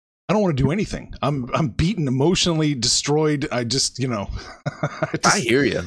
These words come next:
Speaker 2: Yeah.
Speaker 1: Yeah,
Speaker 2: No,
Speaker 1: yeah.
Speaker 2: I, it's, it's, it's, it's, it's rough, man. Like, I, I, you know, the Sa-, the Saturday show,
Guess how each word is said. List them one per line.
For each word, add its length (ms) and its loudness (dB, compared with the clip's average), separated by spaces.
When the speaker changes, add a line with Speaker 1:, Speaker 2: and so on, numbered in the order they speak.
Speaker 2:
Yeah. 260 2
Speaker 1:
Yeah, 20 0
Speaker 2:
No, 160 0
Speaker 1:
yeah. 60 2
Speaker 2:
I, 120 2
it's, 360 2
it's, 180 0
it's, 200 0
it's, 280 0
it's 160 0
rough, 320 2
man. 320 0
Like, 160 0
I, 240 2
I, 60 4
you 260 0
know, 280 -2
the 120 -2
Sa-, 220 0
the 100 -4
Saturday 320 0
show, 320 0